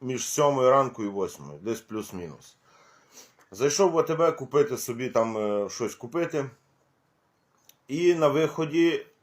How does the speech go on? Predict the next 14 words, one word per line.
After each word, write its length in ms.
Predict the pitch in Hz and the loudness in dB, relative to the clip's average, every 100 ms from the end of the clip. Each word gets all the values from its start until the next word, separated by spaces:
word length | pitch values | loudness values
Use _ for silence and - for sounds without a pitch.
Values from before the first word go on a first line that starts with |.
| - | -2
якраз 440 | 127 127 139 139 | 0 2 4 4
Т 100 | - | 2
Ц 120 | 123 120 | -6 0
Кшники 480 | 147 135 139 113 | 2 2 -2 -8
стояли, 380 | 117 120 123 117 | -6 0 2 2
пили 260 | 110 107 101 | 2 0 0
каву. 380 | 92 80 67 - _ _ _ 127 | -2 -6 -6 -16 _ _ _ -6
Він 200 | 170 156 | -4 -2
виходить 460 | 147 160 147 135 | -2 2 2 0
прямо 300 | 123 120 113 | 0 0 0
до 100 | 107 | -2
них 200 | 113 117 | -4 -4
в 20 | |
руки. 400 | 156 165 156 143 | -4 -4 -4 -8